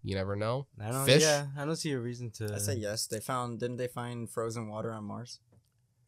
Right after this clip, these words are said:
Speaker 2: Yeah.
Speaker 1: Did they? Yeah, yeah, yeah. And I think they're, what, what's the
Speaker 3: Well,
Speaker 1: planet?
Speaker 3: ice. <laughs>
Speaker 1: Is it Neptune? That's, like, completely water and it's, like, ice, and they don't know if there's potentially life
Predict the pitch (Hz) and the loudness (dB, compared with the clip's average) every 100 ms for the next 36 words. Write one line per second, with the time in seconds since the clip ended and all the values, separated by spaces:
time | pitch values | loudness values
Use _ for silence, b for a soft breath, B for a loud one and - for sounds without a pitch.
0 | _ 107 107 110 202 214 202 226 269 190 | _ -4 0 4 4 6 4 6 10 10
1 | 120 170 196 165 135 165 160 156 160 - | 8 6 6 6 6 4 6 4 2 2
2 | 233 214 151 123 196 247 175 233 - 233 | 0 2 2 2 0 0 0 0 0 0
3 | 202 240 254 262 262 - - 107 92 - | 0 0 0 2 0 -2 0 0 -2 -12
4 | - 156 170 190 160 - 131 139 151 - | 0 4 6 6 2 -2 4 6 6 2
5 | - 240 254 254 226 175 165 143 - 151 | -2 -2 -2 -4 -4 2 4 4 4 2
6 | 127 113 - _ - 131 113 - 147 - | 2 0 -6 _ -2 -2 0 -2 -4 -2
7 | 160 135 123 135 147 151 147 117 104 - | -6 -2 4 8 8 6 4 4 2 0
8 | 92 - - 117 156 - - 110 107 120 | -2 -2 4 6 6 4 4 4 4 4
9 | 127 104 101 110 127 113 - 110 - - | 2 2 4 4 4 0 0 0 0 -8
10 | - 107 104 - 120 117 113 - _ _ | -6 -4 0 0 2 0 -2 -6 _ _
11 | _ _ _ _ _ 101 98 92 120 - | _ _ _ _ _ -6 -2 0 0 -2